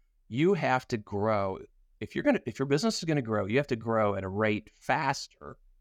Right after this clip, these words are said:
or at least as much and keep up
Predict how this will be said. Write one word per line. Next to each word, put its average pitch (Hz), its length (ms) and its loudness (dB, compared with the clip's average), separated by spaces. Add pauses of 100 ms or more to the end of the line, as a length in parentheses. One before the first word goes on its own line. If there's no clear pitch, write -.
(640)
or 127 180 4
at 123 160 0
least 147 340 0
as 110 220 0
much 123 320 2
and 107 120 0
keep 113 340 -4
up 120 360 4